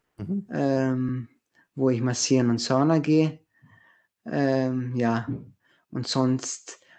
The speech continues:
Speaker 2: habe ich auch noch so Geräte, so die, die Beine massieren und
Speaker 1: So
Speaker 2: auch noch, wenn man
Speaker 1: Massagepistolen oder so zum Beispiel, oder was?
Speaker 2: Ja.
Speaker 1: Ja.
Speaker 2: Und auch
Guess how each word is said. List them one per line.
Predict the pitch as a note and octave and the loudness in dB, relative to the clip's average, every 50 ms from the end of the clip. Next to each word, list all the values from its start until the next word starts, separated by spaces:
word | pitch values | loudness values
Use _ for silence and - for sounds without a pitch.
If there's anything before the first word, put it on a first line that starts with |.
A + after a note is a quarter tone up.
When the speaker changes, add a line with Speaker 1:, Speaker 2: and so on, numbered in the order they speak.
| _ | _
Speaker 2:
habe | - - C3 B2+ A#2+ B2+ | -4 0 2 2 4 4
ich | C3 C3 | 2 2
auch | B2+ | 2
noch | B2 B2 B2+ | 0 -2 -2
so | B2 - - C#3 C3+ C3 B2+ B2 A#2+ A#2 - _ _ _ _ _ _ _ _ _ _ _ _ - - - _ _ _ _ _ - | -4 -4 -2 0 0 0 0 -2 -6 -8 -10 _ _ _ _ _ _ _ _ _ _ _ _ -20 -20 -20 _ _ _ _ _ -2
Geräte, | - C3+ B2+ A#2 A#2+ C3 C#3 C3+ D3 C#3 | 0 2 4 4 4 4 4 4 2 2
so | B2+ - C#3+ C3+ C3 B2+ B2 | 2 2 2 0 2 0 0
die, | B2 A#2 B2 A#2+ A#2 A#2 A#2 A#2 | -2 -2 0 0 0 0 0 -2
die | C3 B2 A#2 A#2 | -2 -2 -2 0
Beine | A#2+ A#2+ A#2+ B2+ C#3+ C#3 | 2 2 2 4 4 4
massieren | C#3 C#3 C#3 - - - D3 C#3 C3+ C3+ C3 C3 C3 C3 C3+ - - _ _ _ _ _ _ _ _ _ _ _ _ | 4 2 2 -2 0 2 4 4 4 4 4 2 2 0 -2 -6 -12 _ _ _ _ _ _ _ _ _ _ _ _
und | - - C#3 C3+ B2+ B2 B2 B2 B2 B2 B2 A#2+ A#2 A#2+ A#2+ A#2+ - - - _ _ _ _ _ _ | -8 -6 -4 -4 -4 -4 -4 -6 -6 -6 -6 -6 -6 -6 -8 -12 -16 -18 -20 _ _ _ _ _ _
Speaker 1:
So | - A#2 | -2 -2
Speaker 2:
auch | B2+ A2+ - | 0 2 2
noch, | C3 B2 A2+ G2+ A#2+ | 2 2 0 0 2
wenn | B2+ B2 B2 B2+ | 2 2 2 2
man | B2 A#2+ | 0 0
Speaker 1:
Massagepistolen | B2+ B2+ B2 A2+ A2+ A2+ A2+ | -2 0 0 0 0 0 0
oder | A2+ G#2+ A2+ | -2 -2 -2
so | A2 - A2+ | -2 -4 -6
zum | G#2+ - A2+ G#2+ | -6 -6 -6 -6
Beispiel, | G#2+ G#2+ G#2 - - - G#2+ | -4 -4 -6 -6 -10 -12 -10
oder | A2 A2+ A2 G#2+ | -8 -8 -8 -8
was? | G#2+ A2 - _ _ _ _ _ _ _ _ - | -10 -12 -16 _ _ _ _ _ _ _ _ -4
Speaker 2:
Ja. | C3+ B2 A#2 A#2 - - _ _ _ _ _ _ _ - | -2 -2 -2 -2 -6 -12 _ _ _ _ _ _ _ -12
Speaker 1:
Ja. | G#2+ G#2+ G2 - - | -12 -12 -10 -6 -2
Speaker 2:
Und | C3 B2+ B2+ B2+ B2+ B2+ - | -2 0 0 -2 -4 -4 -2
auch | B2 C3 B2+ B2 B2 A#2+ A#2+ | -2 0 0 0 -2 -4 -8